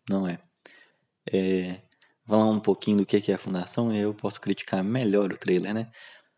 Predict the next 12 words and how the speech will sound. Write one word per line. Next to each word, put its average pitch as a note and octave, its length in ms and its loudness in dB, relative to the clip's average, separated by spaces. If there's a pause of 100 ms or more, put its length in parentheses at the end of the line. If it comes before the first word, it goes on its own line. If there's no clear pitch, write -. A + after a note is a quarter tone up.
(480)
A - 60 -4
Fundação A#2 640 2
é B2 100 4
o, A#2 120 0 (1000)
a G#2+ 80 0
história G#2 560 4
da A#2 200 0
queda A2+ 360 6
de A2 120 4
um A#2+ 40 4
Império A2 360 4
Galáctico. G2+ 800 -2